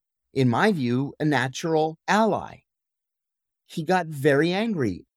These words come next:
He got right in my face about it. He goes, "Look, it took all of my energy just to not lose my security clearance." And boy, that just made everything so clear to me. Here you are,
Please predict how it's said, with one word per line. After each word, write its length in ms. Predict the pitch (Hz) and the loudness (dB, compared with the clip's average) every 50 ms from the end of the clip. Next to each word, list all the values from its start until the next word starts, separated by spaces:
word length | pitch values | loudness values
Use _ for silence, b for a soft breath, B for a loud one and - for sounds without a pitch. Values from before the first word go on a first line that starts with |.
| _ _ | _ _
He 100 | - - | -10 -8
got 180 | 170 196 214 170 | 0 0 0 2
right 160 | 202 240 247 | 2 0 0
in 60 | 220 | 2
my 140 | 233 233 208 | 0 0 0
face 360 | 180 - - 175 214 214 - | 0 2 2 2 2 2 0
about 280 | - - 98 80 78 71 | -4 -4 -6 -6 -8 -10
it. 100 | - _ _ _ _ _ _ _ _ _ _ | -16 _ _ _ _ _ _ _ _ _ _
He 100 | - 180 | -4 0
goes, 260 | 143 143 139 123 107 | 4 4 4 4 4
"Look, 360 | 147 196 185 123 - - - _ _ _ _ _ _ _ _ _ _ _ _ _ _ _ | 4 4 4 4 2 -6 -20 _ _ _ _ _ _ _ _ _ _ _ _ _ _ _
it 180 | - 175 170 _ | -2 -2 -2 _
took 360 | - - 180 165 143 - - _ _ _ - | -2 2 2 2 2 2 -6 _ _ _ 0
all 260 | 185 190 196 196 190 | 4 6 6 6 4
of 80 | 190 165 | 2 2
my 260 | 180 180 165 160 151 | 2 2 2 2 0
energy 600 | 151 147 139 139 127 110 104 110 104 95 92 _ _ _ _ _ _ _ _ _ _ _ _ _ _ - | -2 -4 -4 -6 -6 -6 -6 -6 -8 -8 -10 _ _ _ _ _ _ _ _ _ _ _ _ _ _ 2
just 260 | - 185 175 - - | 4 4 4 4 2
to 100 | - 180 | 2 2
not 280 | 160 151 156 151 - - | 2 2 2 0 -2 -2
lose 280 | 135 135 131 127 123 | 0 0 0 0 0
my 180 | 131 127 117 117 | -2 -6 -6 -6
security 500 | - - 107 - - 123 117 110 95 92 | -8 -12 -14 -12 -10 -8 -8 -8 -8 -12
clearance." 580 | _ - - 107 90 78 - - - - - _ _ _ _ _ _ _ _ _ _ _ _ _ _ _ _ _ _ _ _ _ _ _ _ _ _ - | _ -14 -14 -12 -12 -12 -16 -16 -18 -20 -20 _ _ _ _ _ _ _ _ _ _ _ _ _ _ _ _ _ _ _ _ _ _ _ _ _ _ -2
And 280 | 156 147 139 139 127 - | 0 2 2 2 0 -2
boy, 200 | - 180 190 185 | 0 0 2 2
that 240 | 165 180 190 208 214 | 2 2 0 0 0
just 260 | - - 202 - - | -2 -4 -6 -4 -2
made 240 | 180 170 165 156 139 | -2 0 0 2 2
everything 360 | 147 147 156 160 151 143 131 | 0 0 0 -2 -2 -2 -4
so 200 | - - 151 135 | -4 -4 -4 -4
clear 280 | 131 - - 165 165 165 | -6 -6 -6 -6 -6 -6
to 140 | - - 120 | -8 -6 -6
me. 160 | 107 101 92 - _ _ _ _ | -4 -4 -6 -8 _ _ _ _
Here 340 | - 139 - - 190 233 269 | -20 -12 -4 0 2 2 2
you 320 | 285 269 262 254 214 185 | 2 0 -2 0 0 0
are, 340 | 165 139 113 92 85 107 - | 2 0 -2 -4 -8 -12 -16